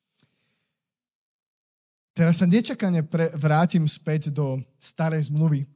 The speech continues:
Ehm, bola tu generácia Izraelitov, izraelského národa, ktorí otročili v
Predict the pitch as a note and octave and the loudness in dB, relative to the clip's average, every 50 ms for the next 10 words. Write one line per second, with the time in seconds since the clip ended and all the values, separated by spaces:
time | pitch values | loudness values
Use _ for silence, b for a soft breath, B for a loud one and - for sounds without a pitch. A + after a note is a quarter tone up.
0 | _ _ _ _ _ _ _ _ _ _ - - C3 C3+ B2+ B2+ B2+ B2+ A#2 - | _ _ _ _ _ _ _ _ _ _ -14 -10 -8 -6 -6 -4 -6 -6 -8 -10
1 | - _ _ b b b b b b b b b b b _ - E3 A3+ A#3+ - | -14 _ _ b b b b b b b b b b b _ -2 0 0 0 0
2 | G3+ E3+ C#3+ F3 F3+ G#3 A3 G#3+ G3 F#3 F3 - - F#3+ E3+ D#3 D3 - - D#3 | 0 0 2 2 2 2 2 0 0 0 -2 -2 -4 -2 -2 -4 -4 -4 -4 -2
3 | E3 D3+ E3 F3 E3+ D3+ C#3 C3+ C3+ B2+ - C3+ C#3 D3 D3+ C3+ E3 D#3+ D3+ C#3+ | 0 0 0 0 0 -2 -2 -4 -6 -6 -8 -6 -4 -4 -4 -2 -2 -2 -2 -2
4 | C#3+ D3 - - C#3 C#3 B2+ B2 A#2+ B2+ C3 C3 B2+ B2 A#2+ - - C3+ B2 C3 | -4 -4 -4 -6 -6 -4 -6 -6 -8 -8 -8 -8 -8 -10 -12 -12 -12 -12 -12 -12
5 | - C#3+ D3 D3 - D#3 D3 D3 - C3+ A#2+ A#2 A2 | -10 -12 -10 -6 -4 -4 -4 -4 -4 -8 -10 -8 -8